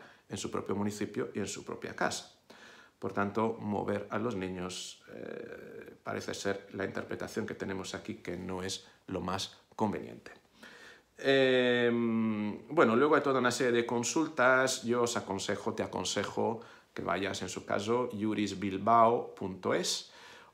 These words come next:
o que teclees en Google. Lo que yo hice fue teclear en Google las palabras régimen parental coronavirus.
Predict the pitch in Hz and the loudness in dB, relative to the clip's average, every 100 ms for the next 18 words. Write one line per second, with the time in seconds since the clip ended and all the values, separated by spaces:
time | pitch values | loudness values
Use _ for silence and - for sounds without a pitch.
0 | - 120 139 127 - 131 131 127 101 - | 0 4 4 2 -2 0 0 0 -2 0
1 | 123 120 98 - 113 117 147 127 135 143 | 2 2 2 0 -2 2 2 4 2 2
2 | 110 107 101 98 117 117 143 139 - 110 | 0 -2 -4 2 2 2 0 -2 -2 2
3 | 127 - - _ _ _ _ - 113 - | 2 -2 -10 _ _ _ _ -2 -2 0
4 | 104 - 104 117 110 110 135 120 120 135 | -4 -2 2 2 2 0 0 4 4 2
5 | - 113 110 110 - 107 107 120 113 107 | -2 -2 0 -2 -6 -2 2 4 4 4
6 | 113 117 - - _ - - - - - | 2 0 -6 -12 _ -20 -20 -20 -20 -18
7 | - - 143 139 113 101 95 92 - - | -4 2 2 2 0 2 0 -2 -8 -2
8 | 143 120 113 117 120 123 - - 113 110 | 2 2 0 2 2 2 -2 2 4 4
9 | 104 95 87 71 71 - - - | 2 0 -2 -6 -4 -6 -6 -12